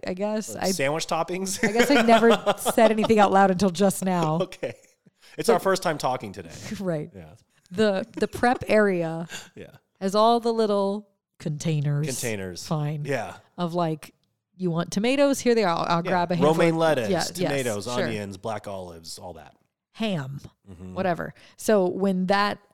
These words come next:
Speaker 1: I'm gonna go back to calling it a cubby. When the ham cubby
Speaker 2: Yeah.
Speaker 1: is empty,
Speaker 2: Okay.
Speaker 1: They'll go to this visible slicer and slice up some more.
Speaker 2: Yep.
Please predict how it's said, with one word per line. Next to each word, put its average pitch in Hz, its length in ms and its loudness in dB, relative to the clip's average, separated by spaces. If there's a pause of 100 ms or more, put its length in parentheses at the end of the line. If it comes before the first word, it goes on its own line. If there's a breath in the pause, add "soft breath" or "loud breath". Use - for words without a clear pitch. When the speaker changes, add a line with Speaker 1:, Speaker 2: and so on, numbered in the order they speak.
(180)
Speaker 1:
I'm 170 160 -4
gonna 165 160 -6
go 151 120 -4
back 147 180 -10
to - 60 -16
calling 143 240 -6
it 127 60 -14
a 131 60 -14
cubby. - 280 -10
When 160 140 -4
the 180 80 2
ham 220 340 0
cubby 180 340 2
Speaker 2:
Yeah. 160 160 2
Speaker 1:
is 160 100 -2
empty, 151 640 -6
Speaker 2:
Okay. - 220 -20 (220)
Speaker 1:
They'll 185 180 4
go 185 200 6
to 185 100 4
this 175 440 0
visible 170 540 -2
slicer 170 580 -2
and 156 460 -4
slice 160 340 -2
up 151 100 -6
some 165 140 -2
more. 175 380 -2 (100)
Speaker 2:
Yep. 98 220 -12